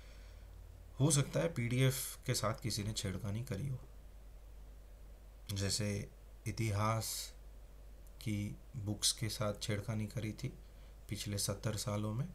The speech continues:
कुछ corrections होने, हो रहे हैं, कुछ और corrections होने हैं। तो ठीक उसी तरीके से इस वाली पीडीएफ़ में भी possible है कि कुछ छेड़खानी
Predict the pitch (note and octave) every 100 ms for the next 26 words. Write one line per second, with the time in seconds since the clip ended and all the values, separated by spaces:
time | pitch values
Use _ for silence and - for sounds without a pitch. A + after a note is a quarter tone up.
0 | - - - - - - - - - A#2
1 | - A2+ G2+ - G#2+ F#2+ G2 G#2 A2+ B2+
2 | - - - - - G#2+ A2+ B2 A#2+ A#2
3 | - - G#2 G#2 G2+ G2 G#2 G2 G#2 A#2
4 | A2+ - - - - - - - C3 B2
5 | F#3+ F#3+ D#3+ D#3 C#3 A2+ G#2 A#2 G#2+ -
6 | - A#2 - A#2 A2 G#2+ G#2+ G2+ A2 A2
7 | - G#2 G2+ F#2+ C3 - B2 G#2+ - G#2+
8 | G#2+ G2 G#2 G#2+ - - - G2 G2 G#2
9 | G2 C#3